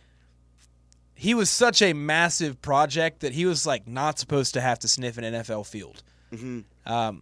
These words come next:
Speaker 2: For probably, like, two or three years.
Speaker 1: For, yeah, for at a minimum a year.
Speaker 2: Yeah.
Speaker 1: You know, this was probably the year that, like, all right, he can be a backup that can, you know, maybe be competitive. Like, that was supposed to be where he's at in his development. So I, I think it would be unfair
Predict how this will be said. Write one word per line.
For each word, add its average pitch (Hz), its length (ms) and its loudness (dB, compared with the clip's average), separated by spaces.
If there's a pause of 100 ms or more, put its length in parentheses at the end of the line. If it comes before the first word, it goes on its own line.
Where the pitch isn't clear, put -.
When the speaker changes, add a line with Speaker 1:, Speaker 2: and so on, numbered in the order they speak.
Speaker 2:
For 139 140 -4
probably, 120 340 6
like, 90 260 -2
two 131 200 6
or 82 80 2
three 107 260 2
years. 78 380 -6
Speaker 1:
For, 220 140 4
yeah, 196 260 6
for 175 280 2 (160)
at 208 160 4
a 185 40 4
minimum 165 360 2
a 127 60 -4
year. 113 420 -6
Speaker 2:
Yeah. 95 180 -4 (140)
Speaker 1:
You 151 120 -4
know, 170 160 4
this 165 340 4
was 196 120 -2
probably 185 300 0
the 151 100 -2
year 156 200 -2
that, 151 100 -6
like, 147 260 -4 (180)
all 202 80 2
right, 170 160 2
he 143 100 -6
can 143 120 -12
be 143 120 -4
a 135 40 -6
backup 120 460 -6
that 110 200 -6
can, 107 180 -14
you 110 80 -10
know, 110 100 -8
maybe 110 480 -10 (520)
be 117 120 -6
competitive. 101 680 -4
Like, 104 200 -10
that 175 240 -2
was 147 120 -6
supposed 147 280 -4
to 135 60 -14
be 135 100 -6
where 127 120 -4
he's 123 160 -4
at 127 180 2
in 113 60 -10
his 117 140 -6
development. 123 520 0
So 170 120 2
I, 165 260 0
I 160 40 -4
think 190 180 0
it 180 40 0
would 147 140 0
be 147 120 4
unfair 135 680 2